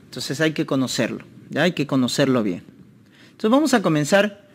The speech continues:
con la definición. La cardiopatía isquémica, como su nombre lo indica, es una hipoperfusión, es una isquemia del miocardio.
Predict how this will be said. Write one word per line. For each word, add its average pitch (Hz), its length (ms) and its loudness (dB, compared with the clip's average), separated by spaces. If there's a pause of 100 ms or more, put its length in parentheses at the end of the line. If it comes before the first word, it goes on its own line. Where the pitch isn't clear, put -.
(240)
con 156 200 -2
la 170 240 0
definición. 139 800 0 (880)
La 170 120 2
cardiopatía 208 440 6
isquémica, 151 720 4 (460)
como 127 200 -2
su - 120 -6
nombre 170 300 2
lo 151 80 4
indica, 139 500 2 (140)
es 135 160 -4
una 170 260 0 (140)
hipoperfusión, 185 1000 2
es 127 140 -2
una 190 120 2
isquemia 247 680 4 (200)
del 139 280 4
miocardio. 123 640 0